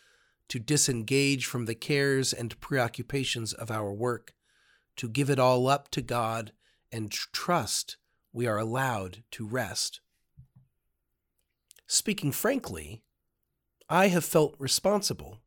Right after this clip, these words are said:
to some degree, for every one of you. You did not ask me to do this. I promise, I know that. But it's something clergy tend to do.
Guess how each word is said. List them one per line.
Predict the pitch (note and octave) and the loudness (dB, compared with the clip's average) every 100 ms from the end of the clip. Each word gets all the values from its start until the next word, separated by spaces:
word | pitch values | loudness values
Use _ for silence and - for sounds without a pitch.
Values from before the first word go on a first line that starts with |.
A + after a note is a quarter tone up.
| _ _ _ | _ _ _
to | G#2 | 0
some | - E3 F3 | 2 4 2
degree, | B2 F2+ D2+ F#2 _ _ _ _ _ | 0 -6 -14 -16 _ _ _ _ _
for | - C#3+ | -8 2
every | E3 F3+ | 4 6
one | E3 F3+ E3+ | 4 4 2
of | F2 | -2
you. | E2 - _ _ _ _ _ _ _ _ _ _ _ _ _ _ _ _ _ _ _ | -12 -18 _ _ _ _ _ _ _ _ _ _ _ _ _ _ _ _ _ _ _
You | C3 C3+ | -6 4
did | F#3 | 6
not | G#3 G3+ | 10 10
ask | G3+ G3+ - | 10 8 4
me | B2 | 0
to | G2 | -2
do | F#2 F2 | -4 -8
this. | D#2+ - - - - - | -8 -6 -6 -8 -14 -2
I | D3+ | -2
promise, | - D#3+ G2 B2+ - | 2 2 2 -2 -2
I | C#3+ | 0
know | B2+ E2+ | -2 -4
that. | D2 C2+ - _ _ _ _ _ _ _ | -8 -12 -18 _ _ _ _ _ _ _
But | D#3 D3+ - _ _ _ _ _ | 2 2 -2 _ _ _ _ _
it's | E3 - | 0 2
something | A3 A3+ A3 | 2 2 0
clergy | - F#3 F3 F3+ | 2 0 2 -2
tend | - D#3 D3+ | 0 0 0
to | C3 | -4
do. | C3+ A#2 | -4 -4